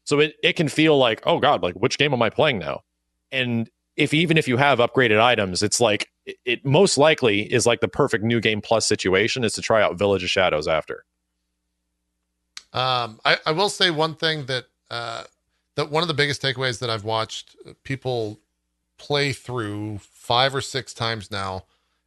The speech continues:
Speaker 2: is I felt <laughs> like it was the biggest evolution that I've seen in the idea of a jump scare in media in, like, I don't know, twenty years.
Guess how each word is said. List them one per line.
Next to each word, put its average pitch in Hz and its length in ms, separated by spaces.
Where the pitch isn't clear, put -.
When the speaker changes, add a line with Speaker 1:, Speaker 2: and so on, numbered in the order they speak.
Speaker 2:
is 131 360
I 131 100
felt 160 400
<laughs> - 20
like 190 160
it 180 100
was 147 160
the 139 80
biggest 135 480
evolution 120 560
that 117 120
I've 110 160
seen 117 360
in 110 140
the 107 80
idea 104 300
of 104 80
a 104 40
jump 101 300
scare 131 440
in 135 160
media 143 560
in, 117 140
like, 110 400
I 120 120
don't 120 160
know, 120 240
twenty 156 300
years. 165 540